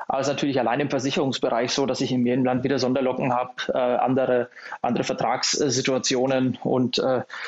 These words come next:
deswegen das sehr, sehr schwierig ist, sage ich mal, einen, einen ganzheitlichen Service, ähm, europaweit zu skalieren. Ja, weil ich muss ja dann ja, von, von, von der Produktseite her schon,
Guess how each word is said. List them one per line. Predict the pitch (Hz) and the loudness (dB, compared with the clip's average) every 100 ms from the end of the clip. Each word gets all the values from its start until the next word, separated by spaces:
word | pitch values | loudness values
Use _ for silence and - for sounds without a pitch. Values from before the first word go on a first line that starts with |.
| - - | -12 -6
deswegen | 127 - 123 127 | -4 0 0 2
das | 120 - | 0 0
sehr, | 135 120 139 | 0 0 0
sehr | 143 131 | 0 0
schwierig | - 123 139 185 175 | 0 0 0 0 0
ist, | 151 - | 0 0
sage | - 135 139 139 | 0 0 0 0
ich | 147 | 2
mal, | 135 135 | 2 2
einen, | - 135 - - - | 0 0 -2 -14 -4
einen | 131 - | -4 -2
ganzheitlichen | 156 233 - 127 - 135 127 | -2 0 0 -2 -2 0 0
Service, | - 127 120 139 151 - - - - - | 0 0 0 0 -2 -4 -8 -20 -16 -4
ähm, | 131 120 123 113 - | -2 0 -2 -6 -6
europaweit | 143 131 139 131 123 120 - - - - - | -2 0 0 0 0 0 -4 -12 -16 -18 -8
zu | - | -6
skalieren. | 123 - 123 127 120 110 - - | -4 -2 0 0 0 -4 -10 -4
Ja, | 123 | -2
weil | 123 131 | 0 0
ich | 156 | 0
muss | 156 | 0
ja | 151 | 0
dann | 131 127 127 - _ - - _ | 0 0 -2 -6 _ -20 -20 _
ja, | - | -6
von, | 120 131 143 | -2 -4 -2
von, | 135 123 - | -4 -2 -6
von | - 127 | -4 -4
der | 120 | -2
Produktseite | 123 - - 123 117 | -2 -4 -2 0 2
her | 123 | 0
schon, | 120 131 127 | 0 0 0